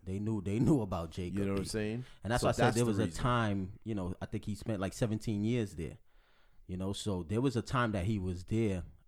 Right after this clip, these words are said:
Speaker 1: and I think during that time, like you guys said, they understood, like, they seeing Joseph's character and everything. They're like, "Yo,
Speaker 2: Right.
Speaker 1: this is Joseph's dad."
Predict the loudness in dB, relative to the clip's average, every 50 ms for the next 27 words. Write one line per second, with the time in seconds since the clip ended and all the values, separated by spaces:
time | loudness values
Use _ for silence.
0 | _ -10 -8 -6 -6 -6 -6 -6 -8 -6 -2 0 2 4 4 2 2 0 0 0
1 | 0 0 0 -2 -4 -4 -4 -4 -4 -4 -4 -6 -6 -8 -10 -8 -6 -6 -6 -6
2 | -8 -4 0 2 2 2 2 0 -4 -4 -4 -4 -4 -6 -8 -14 -18 -20 -20 -20
3 | -20 -8 -6 -4 -2 -2 -2 -2 -4 -6 -8 -8 -10 -10 -8 -6 -6 -6 -6 -6
4 | -6 -6 -4 -4 -2 -2 -2 -2 -4 -4 -4 -4 -4 -4 -8 -10 -10 -8 -4 -2
5 | -2 0 0 -2 -4 -4 -4 -4 -2 -2 -4 -4 -6 -6 -6 -6 -6 -6 -6 -8
6 | -6 -4 -4 -4 -4 -4 -6 -8 -8 -8 -10 -12 -12 -10 -6 -4 -4 -4 -4 -6
7 | -10 -12 -12 -12 -12 -12 -12 -12 -14 -16 -18